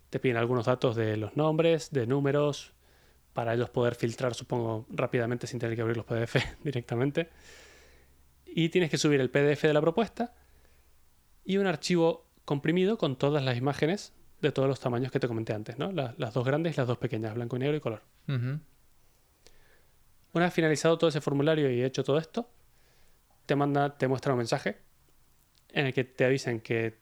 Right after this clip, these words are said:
Speaker 1: tu solicitud ha sido enviada y que tengas en mente que pueden llegar a demorar varios meses en responderte si les ha gustado o no.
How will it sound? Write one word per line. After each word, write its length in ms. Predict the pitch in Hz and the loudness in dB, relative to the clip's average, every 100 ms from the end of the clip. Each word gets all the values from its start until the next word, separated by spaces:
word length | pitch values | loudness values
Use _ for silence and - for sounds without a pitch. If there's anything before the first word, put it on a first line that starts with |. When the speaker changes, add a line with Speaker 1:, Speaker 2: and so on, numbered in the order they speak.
| - | -10
Speaker 1:
tu 100 | 117 | -6
solicitud 380 | 113 110 135 | -4 -4 -2
ha 40 | 120 | -2
sido 220 | - 120 | 0 -2
enviada 480 | 117 127 160 196 - _ - _ _ - | 0 0 0 0 -6 _ -20 _ _ -8
y 80 | - | -4
que 80 | 135 | -2
tengas 200 | 131 135 | 0 0
en 60 | 127 | 0
mente 180 | 135 180 | -2 0
que 100 | 156 | 0
pueden 200 | 143 147 | 2 2
llegar 240 | 139 135 | 2 4
a 40 | 160 | 2
demorar 340 | 139 123 147 139 | 2 0 0 0
varios 280 | 165 185 | 0 0
meses 420 | 151 190 - 226 - | -2 -4 -4 -8 -6
en 120 | 156 | -4
responderte 920 | 143 120 - 127 135 156 - - 110 - | -2 -4 -4 -2 0 0 -4 -10 -10 -14
si 180 | - 139 | -10 -6
les 120 | 123 | -2
ha 40 | 123 | -2
gustado 380 | 120 - 117 | -2 -4 -4
o 40 | 107 | -4
no. 180 | 104 | -8